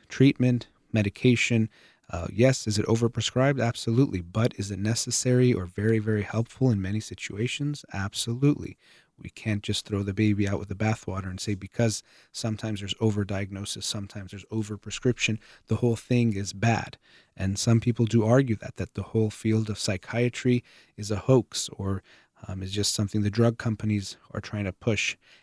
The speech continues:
And I do think, unfortunately, there is the influence of drug companies and health insurance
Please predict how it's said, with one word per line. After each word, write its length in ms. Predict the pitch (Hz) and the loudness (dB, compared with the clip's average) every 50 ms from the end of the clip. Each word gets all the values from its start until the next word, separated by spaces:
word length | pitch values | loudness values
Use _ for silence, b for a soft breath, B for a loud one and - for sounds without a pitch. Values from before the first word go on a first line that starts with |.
| b b - | b b -4
And 400 | 104 104 104 104 104 104 107 - _ _ _ _ | -2 0 2 2 0 0 -2 -6 _ _ _ _
I 120 | 104 107 | 0 2
do 180 | 107 110 127 123 | 6 6 6 4
think, 460 | - - - 147 160 151 - - - | 6 4 4 4 6 4 2 -6 -12
unfortunately, 560 | - - 101 - - 120 117 - - - 107 101 | -10 -8 -8 -4 0 0 0 2 2 0 0 0
there 100 | 104 - 107 | 0 2 2
is 120 | 123 135 123 | 2 2 2
the 140 | 123 117 | 0 -2
influence 500 | 107 107 101 - - 110 98 95 101 - | -4 -4 -6 -6 -6 -6 -6 -6 -8 -8
of 260 | - - 101 101 90 b b b b b b _ | -10 -10 -10 -10 -12 b b b b b b _
drug 260 | - 113 110 107 - | -2 0 0 0 0
companies 520 | - - 107 101 - 104 101 101 101 98 92 | 0 -2 -2 -2 0 -2 0 0 0 0 -2
and 100 | 87 95 | -6 -6
health 280 | - 110 110 110 - - | -4 -4 -4 -2 -4 -6
insurance 540 | 101 95 - - 107 101 101 101 98 - | -4 -4 -2 -2 0 0 0 0 -2 -4